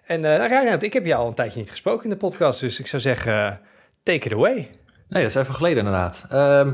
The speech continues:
Speaker 2: mijn highlight voor deze podcast is, eh, de custom rom die ik van plan ben om op mijn telefoon te zetten. Nou is dat voor, eh, de gemiddelde tweaker natuurlijk gesneden koek.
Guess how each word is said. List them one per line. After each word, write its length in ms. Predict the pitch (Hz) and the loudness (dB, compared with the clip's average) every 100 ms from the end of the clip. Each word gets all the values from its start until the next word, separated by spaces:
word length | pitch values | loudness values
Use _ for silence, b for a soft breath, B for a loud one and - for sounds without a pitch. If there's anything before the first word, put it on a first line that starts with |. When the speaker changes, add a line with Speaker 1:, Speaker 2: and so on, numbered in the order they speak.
| - | -4
Speaker 2:
mijn 280 | 127 151 165 | -4 -2 0
highlight 500 | 107 135 147 127 - | 0 0 2 0 -2
voor 440 | - 117 110 101 | -2 2 2 0
deze 240 | 101 113 95 | 0 -2 -2
podcast 600 | 113 113 - 98 95 - | -4 -4 -2 -4 -4 -8
is, 380 | 110 98 - - | -6 -6 -8 -12
eh, 400 | - - - 98 | -16 -14 -14 -12
de 160 | 101 - | -12 -2
custom 400 | 175 175 151 127 | -2 0 0 0
rom 260 | 156 110 | 0 2
die 100 | 101 | 0
ik 100 | 98 | 0
van 140 | - 101 | -2 -2
plan 220 | 110 104 | 0 0
ben 100 | 98 | -2
om 180 | 101 95 | -2 -4
op 140 | 98 | -6
mijn 240 | 101 101 95 | -4 -4 -2
telefoon 360 | 107 95 113 | -4 -2 -4
te 80 | 98 | -2
zetten. 340 | 95 92 160 - b b b _ | -4 -6 -8 -16 b b b _
Nou 140 | 90 90 | -4 -2
is 100 | 95 | -4
dat 100 | 92 | -4
voor, 200 | 104 98 | 0 2
eh, 160 | 95 | 2
de 80 | 98 | 0
gemiddelde 300 | 95 110 107 | -2 -4 -4
tweaker 260 | - 104 98 | -4 -4 -4
natuurlijk 280 | 95 104 92 | -6 -8 -10
gesneden 320 | 95 113 104 | -10 -6 -4
koek. 300 | 95 117 - | -2 -4 -4